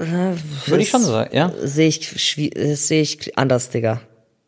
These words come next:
Speaker 2: Weil ich fand zum Beispiel Polen bei der Gruppenphase, die waren noch nicht so stark. Ähm, Mexiko kannst du jetzt auch nicht als he-,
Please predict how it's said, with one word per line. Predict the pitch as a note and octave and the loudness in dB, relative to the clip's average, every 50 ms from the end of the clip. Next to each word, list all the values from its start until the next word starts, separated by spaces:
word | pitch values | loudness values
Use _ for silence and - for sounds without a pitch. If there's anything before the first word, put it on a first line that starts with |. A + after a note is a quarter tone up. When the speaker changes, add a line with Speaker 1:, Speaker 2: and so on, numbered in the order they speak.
| _ _ _ _ _ _ _ _ _ _ _ _ - _ _ _ _ - | _ _ _ _ _ _ _ _ _ _ _ _ -20 _ _ _ _ -2
Speaker 2:
Weil | B2+ | -2
ich | B2+ | 0
fand | - F3 F3 | 0 0 -2
zum | - D3+ | 0 -2
Beispiel | D3+ - - B2+ | -2 -2 -4 -8
Polen | - - C#3 D3 D3 | -2 2 2 4 4
bei | C3+ B2+ | 4 4
der | A#2+ | 4
Gruppenphase, | A#2+ C#3 - B2 - C3 B2 A#2+ A#2 A2+ | 2 0 -2 0 2 2 2 2 2 -2
die | A2+ A2 | -2 0
waren | A2+ A2 | 0 0
noch | A2 | 2
nicht | C3 C3+ C3+ | 0 -2 -2
so | - | -6
stark. | A#2 - - A#2+ A#2 A#2 A#2 - _ _ _ _ _ _ _ _ - | -8 -4 -2 0 0 -2 -4 -10 _ _ _ _ _ _ _ _ -4
Ähm, | - A#2 A2+ A2+ A2+ | 0 0 2 4 4
Mexiko | A#2 C3+ C3+ - - B2+ B2+ B2+ B2+ | 4 2 2 0 -6 -2 0 0 2
kannst | A#2+ B2+ A#2 A#2+ | 2 0 -2 -2
du | |
jetzt | A#2 - | -2 0
auch | - B2+ | 2 2
nicht | C3+ C3 C3 - - - - | 2 2 0 -4 -8 -6 -4
als | - A#2 A2 - - | -4 -4 -4 -4 -10
he-, | - | -14